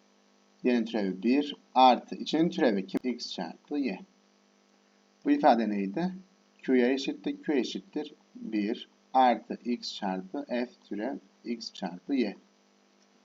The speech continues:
Şimdi bu her iki ifadeyi kullanarak örneğin ben burada ne yapabilirim? Bu ifade her tarafı X ile çarpalım.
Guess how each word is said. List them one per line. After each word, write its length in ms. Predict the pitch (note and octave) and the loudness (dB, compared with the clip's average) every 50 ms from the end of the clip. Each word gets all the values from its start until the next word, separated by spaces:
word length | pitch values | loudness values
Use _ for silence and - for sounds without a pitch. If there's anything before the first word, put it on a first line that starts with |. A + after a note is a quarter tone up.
| _ _ _ _ _ _ _ _ _ _ _ _ - | _ _ _ _ _ _ _ _ _ _ _ _ -12
Şimdi 200 | - D#3 D#3+ E3+ | -6 0 6 10
bu 40 | |
her 160 | F3+ G#3+ A3+ A3+ | 12 12 12 10
iki 240 | A3 A3+ F#3+ E3 | 8 6 2 2
ifadeyi 680 | A#2+ F#2+ - - - D#3+ D#3+ F#3+ F3+ D#3+ C#3 C3 B2 - | 2 2 0 -2 -2 4 8 8 8 8 8 4 2 2
kullanarak 640 | - F#3 F#3 F#3 E3 C#3 C#3 D#3+ F#3 F#3 - - - _ _ _ _ _ _ _ _ _ _ _ _ _ _ _ _ _ _ _ _ _ _ G1+ G1+ G1+ G1+ G1+ G1+ G1+ G1+ G1+ G1+ G1+ G1+ G1+ G1+ G1+ G1+ G1+ G1+ _ G1+ G1+ G1+ G1+ G1+ G1+ G1+ G1+ G1+ G1+ G1+ G1+ G1+ G1+ _ _ _ _ _ _ _ _ _ _ _ _ _ _ _ - | 2 4 6 6 8 8 6 6 4 0 -4 -14 -18 _ _ _ _ _ _ _ _ _ _ _ _ _ _ _ _ _ _ _ _ _ _ _ _ _ _ _ _ _ _ _ _ _ _ _ _ _ _ _ _ _ _ _ _ _ _ _ _ _ _ _ _ _ _ _ _ _ _ _ _ _ _ _ _ _ _ _ _ _ _ 2
örneğin 300 | E3+ F#3 F#3+ G3 F#3+ F#3 | 6 6 8 8 8 8
ben 180 | F#3 F#3 F#3 | 8 6 6
burada 140 | F#3 F#3+ F#3 | 6 6 6
ne 80 | F#3 F#3+ | 6 8
yapabilirim? 680 | F#3+ F3+ F#3 E3+ C#3+ A#2 A2+ A#2 A#2+ A#2+ D3 D#3+ - - _ _ _ _ _ _ _ _ _ _ _ _ _ _ _ _ _ _ _ _ _ _ - | 6 6 4 4 0 0 0 0 -2 -2 -2 -4 -10 -14 _ _ _ _ _ _ _ _ _ _ _ _ _ _ _ _ _ _ _ _ _ _ 0
Bu 40 | G#3 | 0
ifade 400 | G3 F#3+ G#3 E3+ C#3+ C3 C3+ C3+ | 4 6 8 8 8 6 4 0
her 280 | C#3+ F3+ G3 G#3 G3+ G3+ | 4 6 6 4 4 2
tarafı 640 | F#3 E3 C#3+ C3+ C#3 - - F#3+ G3 G3 G3+ - - _ _ _ _ _ _ _ _ _ _ _ _ _ _ _ _ _ _ _ _ _ _ _ _ _ _ _ | 2 2 2 2 0 -4 -4 -2 -2 -2 -2 -6 -12 _ _ _ _ _ _ _ _ _ _ _ _ _ _ _ _ _ _ _ _ _ _ _ _ _ _ _
X 260 | F3+ F#3+ F#3 F#3 F#3+ F#3+ | 4 4 4 4 4 4
ile 120 | F#3 F3+ | 4 4
çarpalım. 540 | F#3 - C#3+ A#2 A2 A2+ G#2 F#2+ F2+ F#2 | 6 6 6 6 6 4 0 -2 -2 -4